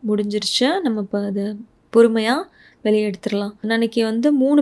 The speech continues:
பேர் சாப்பிட்றதுக்காக நான் முந்நூறு கிராம் அளவுக்கு எடுத்திருந்தேன். அதே மாதிரி மூணு முட்டை வந்து பாயில் பண்ணியிருந்தேன். பாருங்க, நல்லா சாஃப்டா இருக்கு. மயோனீஸ் வந்து நாங்க மூணு பேர் சாப்பிட்றதுக்காக நான் பண்ணியிருந்தேன். நீங்க ஒருத்தர் சாப்பிட்றீங்க அப்படின்னா ஒரு முட்டை போதும். ஒரு முட்டையோட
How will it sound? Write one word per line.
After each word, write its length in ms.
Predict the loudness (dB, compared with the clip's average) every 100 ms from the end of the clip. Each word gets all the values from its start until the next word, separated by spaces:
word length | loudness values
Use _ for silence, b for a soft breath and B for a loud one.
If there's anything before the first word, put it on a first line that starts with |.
| 6
பேர் 180 | 4 4
சாப்பிட்றதுக்காக 760 | 2 2 2 2 2 -2 -2 0
நான் 160 | 0 0 -2 -2
முந்நூறு 320 | 0 4 4 2
கிராம் 240 | 0 -2 -4
அளவுக்கு 280 | -4 -2 -4 -2
எடுத்திருந்தேன். 580 | -2 -2 -2 0 0 2
அதே 120 | 2 2
மாதிரி 140 | 2 2
மூணு 140 | 2 2
முட்டை 200 | 0 0 0
வந்து 160 | 2 2 2
பாயில் 240 | 0 -2 -4
பண்ணியிருந்தேன். 440 | -4 -4 -6 -10 _ -2
பாருங்க, 240 | 2 2 4
நல்லா 220 | 4 4 4
சாஃப்டா 340 | 2 -2 -2 -4 -4
இருக்கு. 200 | -6 -12 _ 0
மயோனீஸ் 400 | 4 6 6 4 4
வந்து 140 | 4 4
நாங்க 180 | 4 4 6
மூணு 160 | 6 6
பேர் 200 | 6 6
சாப்பிட்றதுக்காக 600 | 0 2 0 0 0 0 0
நான் 140 | -2 -2
பண்ணியிருந்தேன். 520 | -2 -2 -2 0 0
நீங்க 160 | 0 0 0
ஒருத்தர் 400 | 0 2 0 0 -2
சாப்பிட்றீங்க 440 | -2 -2 -2 -2 -6
அப்படின்னா 280 | -2 0 2 2
ஒரு 140 | 2 0
முட்டை 240 | 0 -2 0
போதும். 360 | -2 0 -2 -2 -8 B
ஒரு 120 | 4 6
முட்டையோட 420 | 4 4 6 4